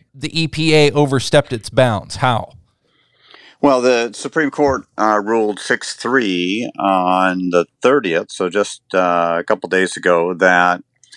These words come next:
Speaker 2: the Clean Air Act doesn't give E P A widespread power to regulate, uh, carbon dioxide emissions, uh, to deal with global warming. That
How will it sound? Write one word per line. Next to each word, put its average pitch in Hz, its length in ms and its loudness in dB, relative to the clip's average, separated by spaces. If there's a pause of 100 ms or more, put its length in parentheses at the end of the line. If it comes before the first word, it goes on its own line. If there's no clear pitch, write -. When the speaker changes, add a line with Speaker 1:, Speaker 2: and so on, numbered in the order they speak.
(400)
Speaker 2:
the - 80 -8
Clean 113 320 0
Air 101 180 4
Act 92 360 0
doesn't 90 420 -2 (100)
give 90 680 0
E 95 200 -4
P 92 340 2
A 90 600 2 (200)
widespread 87 580 -2
power 87 280 0
to 82 60 -4
regulate, 82 500 -4 (100)
uh, 85 180 -8
carbon 90 640 -2
dioxide 87 600 0
emissions, - 720 -8 (800)
uh, 85 220 -2
to - 140 -4
deal 85 360 4
with 85 480 2
global 85 360 2
warming. 110 460 0
That 90 360 0